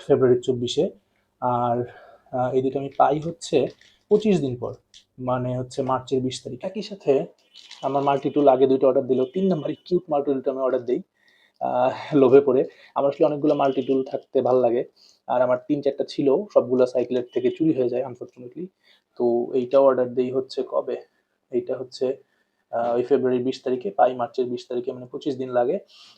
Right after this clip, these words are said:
আর এটার দাম হচ্ছে একশো নিরানব্বই টাকা, মানে দুইশো টাকায় বেশ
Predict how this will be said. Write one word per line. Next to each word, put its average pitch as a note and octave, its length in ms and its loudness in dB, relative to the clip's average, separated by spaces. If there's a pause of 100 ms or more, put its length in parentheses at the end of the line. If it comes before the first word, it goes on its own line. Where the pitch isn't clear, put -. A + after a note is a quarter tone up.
আর C3 160 -8
এটার C#3+ 280 -6
দাম D#3 160 -2
হচ্ছে D#3+ 320 -12
একশো F3+ 460 0
নিরানব্বই C3+ 500 -2
টাকা, A#2+ 260 -4
মানে B2 160 -6
দুইশো C#3 280 0
টাকায় B2 260 0
বেশ D3 340 -6